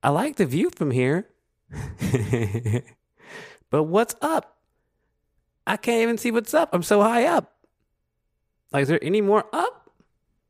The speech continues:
But then you can go down, right? Travel back down, back down to earth, get grounded,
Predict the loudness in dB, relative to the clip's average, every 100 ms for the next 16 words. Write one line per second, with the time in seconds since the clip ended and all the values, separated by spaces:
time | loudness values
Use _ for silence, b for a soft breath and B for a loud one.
0 | _ _ _ _ _ _ _ _ -12 -8
1 | -2 0 0 -2 -6 -4 -2 0 0 0
2 | 0 0 -2 -6 _ _ _ _ _ _
3 | _ _ _ _ _ _ _ _ _ -4
4 | 0 0 -2 -8 _ -2 -2 0 0 0
5 | 0 -2 0 0 -2 -6 _ _ _ _
6 | _ _ _ 0 0 2 0 2 0 2
7 | 0 0 -2 -4 -2 0 0 0 0 0
8 | -2